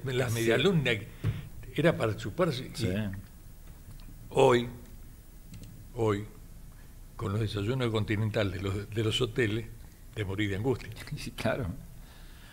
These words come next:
Speaker 2: Pero aparte hasta tiene otro sabor, digamos, ¿no?
Speaker 1: No,
Speaker 2: Es,
Speaker 1: no.
Speaker 2: uno lo vive de una manera totalmente
Speaker 1: Ahora,
Speaker 2: distinta.
Speaker 1: ahora, lo que era la mentalidad en esa época.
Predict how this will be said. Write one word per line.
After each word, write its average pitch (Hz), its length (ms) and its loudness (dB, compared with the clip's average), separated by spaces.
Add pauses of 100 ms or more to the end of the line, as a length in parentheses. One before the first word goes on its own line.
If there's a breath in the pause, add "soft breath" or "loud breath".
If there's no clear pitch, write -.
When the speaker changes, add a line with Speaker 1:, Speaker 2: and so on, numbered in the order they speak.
(160 soft breath)
Speaker 2:
Pero 98 100 0
aparte 120 340 12
hasta 101 320 6
tiene 113 400 6
otro 101 220 6
sabor, 98 480 10
digamos, 82 360 2
¿no? 123 300 4
Speaker 1:
No, 190 300 12
Speaker 2:
Es, 165 40 8
Speaker 1:
no. 165 200 6 (1000)
Speaker 2:
uno 120 220 12
lo 113 60 12
vive 135 240 12
de 117 120 12
una 123 140 12
manera 123 220 12
totalmente 113 1080 10
Speaker 1:
Ahora, 131 160 10
Speaker 2:
distinta. 127 340 8
Speaker 1:
ahora, 120 360 6 (1900)
lo 120 240 4
que 180 80 2
era 175 120 8
la 127 120 6
mentalidad 104 720 2
en 104 180 2
esa 98 240 -2
época. 110 360 -2